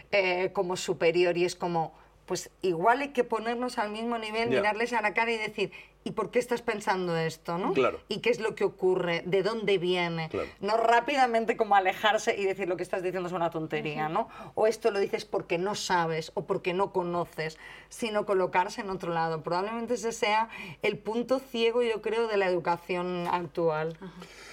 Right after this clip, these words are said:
Speaker 2: Mira, hay un fragmento de, de, de, de Historia de una maestra en la que el marido de la protagonista le dice,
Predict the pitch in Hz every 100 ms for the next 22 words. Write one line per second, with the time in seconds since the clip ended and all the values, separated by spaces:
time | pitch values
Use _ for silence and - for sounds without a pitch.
0 | - - 113 107 87 - 123 135 147 -
1 | 127 110 131 123 104 85 87 85 85 80
2 | 67 50 - 80 69 69 65 57 82 76
3 | 73 - 80 78 80 - 104 101 101 95
4 | 98 - 80 78 - 85 76 73 76 -
5 | 73 69 64 78 71 78 82 110 95 82
6 | 87 90 92 92 98 113 - 85 95 95
7 | - 95